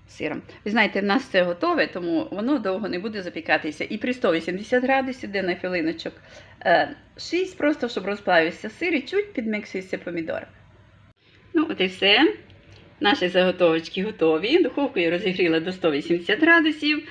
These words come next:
І зараз поставлю на хвилиночок п'ять для того, щоб розтанув сир.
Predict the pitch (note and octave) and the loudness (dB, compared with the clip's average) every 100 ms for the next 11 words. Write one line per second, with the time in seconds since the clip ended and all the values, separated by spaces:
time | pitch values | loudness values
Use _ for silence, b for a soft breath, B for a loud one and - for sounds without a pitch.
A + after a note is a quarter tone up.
0 | B B - G#3 G#3+ F#3 F#3 G#3+ - F#3+ | B B -8 2 2 2 -2 -6 2 4
1 | E3 E3+ E3+ F#3+ F3+ D#3+ E3+ - - D#4+ | 4 2 -2 0 2 4 2 -6 0 2
2 | E4+ G3 G3 E4+ C#4+ F#3+ A#3 A#3 D#3 - | 2 0 -2 0 0 -2 -6 -6 -8 -6
3 | G3+ G3 E3 - - D3 | -4 -2 -4 -6 -6 -6